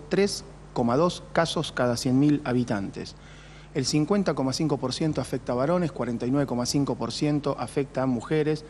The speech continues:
treinta y seis la mediana de edad. Tenemos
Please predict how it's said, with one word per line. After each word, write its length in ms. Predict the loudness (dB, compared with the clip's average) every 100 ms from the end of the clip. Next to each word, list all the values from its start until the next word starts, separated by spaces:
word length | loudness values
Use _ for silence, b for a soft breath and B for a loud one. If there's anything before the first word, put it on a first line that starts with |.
| B B -8
treinta 340 | -2 0 2
y 60 | 0
seis 360 | 2 2 0 -2
la 200 | -2 0
mediana 500 | 2 4 4 2 0
de 240 | 0 2
edad. 340 | 2 2 -2 -10 B B B B
Tenemos 440 | -2 2 4 2